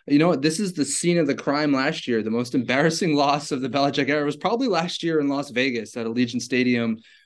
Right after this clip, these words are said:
when Jakobi Meyers tried to pass the ball to Mac Jones, but was intercepted by Chandler Jones. Instead of kneeling or throwing a Hail Mary and going in O T, the Patriots lost in just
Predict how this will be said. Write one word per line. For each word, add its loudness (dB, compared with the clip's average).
when 0
Jakobi 2
Meyers 2
tried -2
to -2
pass -4
the -4
ball 0
to -6
Mac 0
Jones, 0
but -2
was -4
intercepted -2
by -2
Chandler 2
Jones. 0
Instead 0
of 2
kneeling 4
or -2
throwing -2
a 0
Hail 0
Mary 2
and -2
going -2
in -2
O 0
T, 0
the -4
Patriots -4
lost -4
in 0
just -6